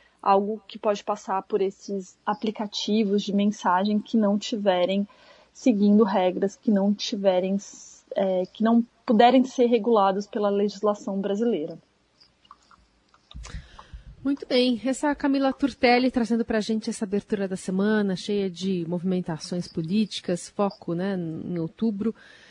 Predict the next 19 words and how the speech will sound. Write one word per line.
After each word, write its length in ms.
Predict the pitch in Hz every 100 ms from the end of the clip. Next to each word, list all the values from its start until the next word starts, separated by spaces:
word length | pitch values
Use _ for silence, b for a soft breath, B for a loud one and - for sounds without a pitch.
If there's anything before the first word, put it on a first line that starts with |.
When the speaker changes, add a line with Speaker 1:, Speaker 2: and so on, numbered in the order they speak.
| B B B
Speaker 2:
e, 640 | 202 208 196 180 165 156 143 -
e 180 | 180 170
essas 240 | 170 196 -
celeumas 500 | 196 175 170 170 -
que 100 | 175
a 40 |
gente 260 | 165 165 -
tá 140 | 170
vendo 260 | 156 165 160
aí 100 | 160
no 80 |
mundo 240 | 160 160 160
político, 480 | - 160 160 - 175
envolvendo 320 | 160 160 160
especialmente 680 | - 165 - 160 156 - 165
o 20 |
M 140 | 165
B 100 | 160
L. 240 | 156 127